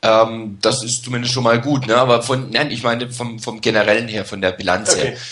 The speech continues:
Speaker 1: Bei Kolb war es ganz gut. Ich meine, wenn du dann, äh, Skelton dazu machst, dann wird's nicht mehr ganz so gut.
Speaker 2: Nee,
Speaker 1: Ähm,
Speaker 2: <laughs> allerdings nicht.
Speaker 1: dann, dann geht's ein bisschen in die andere Richtung. Genauso viele Interceptions, aber nur einen Touchdown. Ähm,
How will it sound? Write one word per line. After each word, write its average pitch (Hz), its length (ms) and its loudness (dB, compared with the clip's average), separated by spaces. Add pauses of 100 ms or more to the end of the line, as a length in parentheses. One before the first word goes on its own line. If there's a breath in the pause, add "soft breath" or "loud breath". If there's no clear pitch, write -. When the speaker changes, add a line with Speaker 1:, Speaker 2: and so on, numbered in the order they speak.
(180 loud breath)
Speaker 1:
Bei 117 120 2
Kolb 127 280 2
war 143 100 6
es 135 100 -2
ganz 123 240 0
gut. 139 240 -4
Ich 107 200 -8
meine, 117 200 0
wenn 117 120 0
du 113 80 -6
dann, 104 480 -2
äh, 104 240 -2
Skelton 120 440 -2
dazu 123 300 -2
machst, 123 280 -2
dann 113 160 -6
wird's - 220 -4
nicht 117 160 -6
mehr - 100 0
ganz 104 240 0
so 117 80 -8
gut. 131 340 -12
Speaker 2:
Nee, 165 300 -2
Speaker 1:
Ähm, 185 80 -4 (100)
Speaker 2:
<laughs> - 60 -14
allerdings 202 600 -4
nicht. - 300 -12 (360)
Speaker 1:
dann, 117 320 -2
dann 110 200 0
geht's 127 220 -2
ein - 60 -12
bisschen 117 200 -6
in 113 60 -8
die 104 60 0
andere 110 220 0
Richtung. 101 260 -10
Genauso 101 400 -2
viele 113 240 -4
Interceptions, 107 560 -2
aber 101 140 0
nur 101 160 2
einen 117 240 0
Touchdown. 92 460 -6 (440 loud breath)
Ähm, 107 540 -2